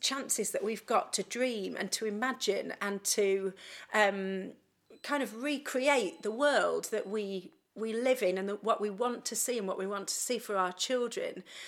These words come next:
Um, let's kind of m-,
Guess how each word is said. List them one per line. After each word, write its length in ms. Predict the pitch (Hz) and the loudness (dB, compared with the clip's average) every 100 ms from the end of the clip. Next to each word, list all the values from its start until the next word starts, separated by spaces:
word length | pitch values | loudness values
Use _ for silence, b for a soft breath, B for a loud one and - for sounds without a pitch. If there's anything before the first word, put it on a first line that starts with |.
| B B | B B
Um, 360 | 220 214 208 196 _ _ _ _ _ _ _ - - _ | 4 4 0 -8 _ _ _ _ _ _ _ -20 -20 _
let's 460 | - 269 - - - - _ _ | 0 2 4 2 0 -2 _ _
kind 300 | - 302 339 | -4 0 2
of 220 | - - - _ _ _ _ _ - | 2 0 -8 _ _ _ _ _ -12
m-, 140 | 226 | -12